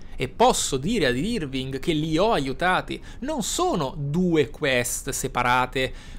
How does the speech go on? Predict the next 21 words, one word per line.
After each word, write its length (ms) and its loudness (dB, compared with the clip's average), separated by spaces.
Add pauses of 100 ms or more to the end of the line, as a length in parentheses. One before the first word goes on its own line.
una 240 2
la 100 6
attivi, 540 0
l'altra 320 4
la 60 0
interrompi, 760 0
vai 140 2
a 40 2
parlare 300 0
con 160 -6
Irving, 480 0
tutto 220 -6
si 120 -2
resetta, 520 2
non 100 -2
si 120 -4
capisce 340 -2
più 100 -8
un 40 -10
cazzo. 460 2 (500)
No. 440 -2